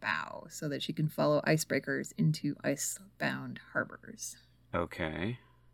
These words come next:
Speaker 1: Now, at ten o'clock, just as the Andrea Doria is passing the Nantucket lightship, the captain of the Stockholm goes to bed. And the ship is heading into the fog at eighteen knots. Again, well over the recommended speed for the conditions,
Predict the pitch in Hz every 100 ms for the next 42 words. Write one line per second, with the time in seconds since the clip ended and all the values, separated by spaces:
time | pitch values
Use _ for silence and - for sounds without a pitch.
0 | _ - 220 202 - 294 359 151 139 151
1 | - - - - - 247 254 226 - 190
2 | 190 185 165 160 160 160 - 165 160 151
3 | 151 - 160 147 147 143 147 156 - -
4 | 269 302 - 185 - - - 226 226 226
5 | 208 202 - 156 156 - 156 160 147 -
6 | - - - - - _ _ _ _ _
7 | _ - 175 - 262 294 220 - 180 190
8 | 185 165 160 - 135 156 196 180 - 156
9 | - 160 139 135 226 - - - - -
10 | _ - 170 156 156 143 143 143 175 196
11 | 208 202 220 220 220 220 - 214 208 214
12 | 220 208 160 160 160 156